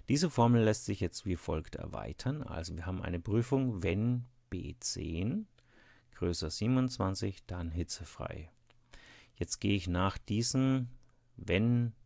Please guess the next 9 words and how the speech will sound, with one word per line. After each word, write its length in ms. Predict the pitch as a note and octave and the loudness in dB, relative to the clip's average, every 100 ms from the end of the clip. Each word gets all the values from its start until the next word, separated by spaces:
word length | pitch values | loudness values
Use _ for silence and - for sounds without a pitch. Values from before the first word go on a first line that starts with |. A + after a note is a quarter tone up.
| - _ | -20 _
Dann 560 | D#2 E2 A2 B2+ C3+ - _ - - _ _ _ _ - - _ | -2 0 2 0 -2 -10 _ -20 -20 _ _ _ _ -20 -20 _
vor 320 | - - F#2 | -12 -2 0
diesen 340 | G#2 G2 F2 E2+ | 2 0 -2 -4
Sonstwert 680 | F#2+ A#2 - - F#2+ D#2+ - | -2 -4 -4 -6 -4 -4 -6
hin. 300 | F#2+ E3+ G#3 - _ _ _ | -4 -4 -6 -14 _ _ _
Hier 200 | - F#2 | -12 -8
muss 200 | G2 G#2+ | -8 -8
ich 140 | G2+ | -8
hin. 240 | A#2 D#3 | -6 -6